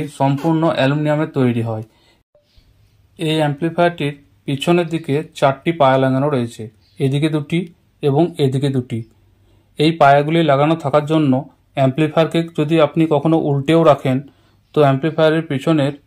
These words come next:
যেসব জিনিসপত্র লাগানো রয়েছে, সেগুলির কোনো ক্ষতি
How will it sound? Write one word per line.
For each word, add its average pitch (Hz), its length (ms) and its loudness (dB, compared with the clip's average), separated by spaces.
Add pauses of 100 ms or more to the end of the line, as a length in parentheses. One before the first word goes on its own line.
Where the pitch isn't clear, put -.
(120)
যেসব 135 240 0 (100)
জিনিসপত্র 156 440 0 (120)
লাগানো 135 280 2
রয়েছে, 143 300 0 (400)
সেগুলির 147 480 0
কোনো 156 220 0
ক্ষতি 143 280 -4